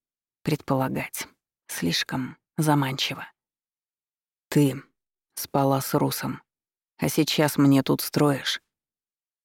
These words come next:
«Я не спала с Русом».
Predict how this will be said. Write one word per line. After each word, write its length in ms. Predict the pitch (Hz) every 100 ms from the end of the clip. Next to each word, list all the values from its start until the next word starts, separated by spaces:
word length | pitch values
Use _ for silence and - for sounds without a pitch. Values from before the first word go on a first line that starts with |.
| _
«Я 420 | 165 151 160 147 147 -
не 260 | 160 156
спала 500 | 151 - 165 165 139
с 160 | 143 -
Русом». 600 | 165 151 - 135 135